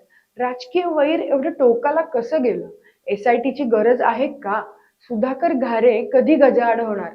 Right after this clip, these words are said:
आणि सुनील तटकरे यांच्यावरचे आरोप खरे आहेत का? हे प्रकरण आता फक्त खोपोलीचं नाही,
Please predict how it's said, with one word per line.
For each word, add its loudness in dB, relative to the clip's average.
आणि -4
सुनील -4
तटकरे 0
यांच्यावरचे -6
आरोप -2
खरे -2
आहेत -2
का? -10
हे 0
प्रकरण 0
आता -6
फक्त -10
खोपोलीचं -2
नाही, -12